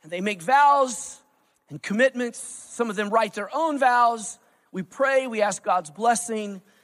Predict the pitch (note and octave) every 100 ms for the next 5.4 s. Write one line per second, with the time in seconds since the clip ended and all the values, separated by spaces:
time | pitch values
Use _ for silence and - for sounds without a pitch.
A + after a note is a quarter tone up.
0 | _ _ _ _ C#3+ D#3 G#3+ A3 G#3 -
1 | - - C4+ C#4+ - B3+ B3+ B3 - A#3+
2 | A#3+ A#3 - A3+ A3 A3 G#3+ G#3 F#3+ G3
3 | F3+ F3 D#3+ - _ _ _ _ _ _
4 | _ _ _ _ _ _ _ D3 D#3+ C#3+
5 | A#2+ A#2 -